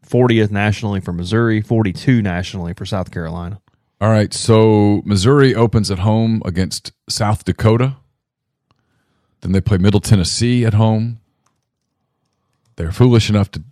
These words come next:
Speaker 2: continue this Kansas State series. They get K-State at home
Speaker 1: Mm-hmm.
Speaker 2: September the sixteenth. They go to Memphis. Who is doing their schedule? Fire them.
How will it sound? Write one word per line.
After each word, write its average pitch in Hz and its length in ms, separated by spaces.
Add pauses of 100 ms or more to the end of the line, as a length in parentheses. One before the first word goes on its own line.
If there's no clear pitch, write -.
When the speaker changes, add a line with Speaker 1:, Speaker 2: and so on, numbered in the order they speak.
Speaker 2:
continue 101 420
this 90 160
Kansas 98 460
State 110 300
series. 107 500
They 92 80
get 85 220
K-State 101 580
at 80 140
home 104 280
Speaker 1:
Mm-hmm. 107 40
Speaker 2:
September 101 460
the 82 100
sixteenth. - 680 (800)
They 95 100
go 90 180
to 160 360
Memphis. 123 500
Who 247 260
is 120 240
doing 170 400
their 92 140
schedule? 311 480
Fire 277 340
them. 78 240